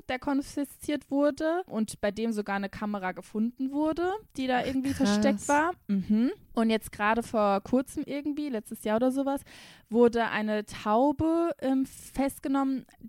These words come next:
Speaker 1: die praktisch so ein pink gefärbtes Federkleid hatte und hat einen Ring am P-,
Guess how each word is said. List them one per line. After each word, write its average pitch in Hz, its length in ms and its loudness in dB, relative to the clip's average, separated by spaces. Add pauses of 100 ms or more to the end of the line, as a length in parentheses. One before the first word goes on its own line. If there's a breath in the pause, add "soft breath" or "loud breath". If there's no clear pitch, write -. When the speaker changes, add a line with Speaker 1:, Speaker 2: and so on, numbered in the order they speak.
(100)
Speaker 1:
die 233 440 -4
praktisch 233 340 -6
so 220 200 2
ein 214 300 -2 (240)
pink 277 320 4
gefärbtes 233 600 -4
Federkleid 196 640 -4
hatte 254 400 0 (380 loud breath)
und 220 160 4
hat - 140 -2
einen 214 100 4
Ring 226 260 4
am 285 140 4
P-, 285 140 -6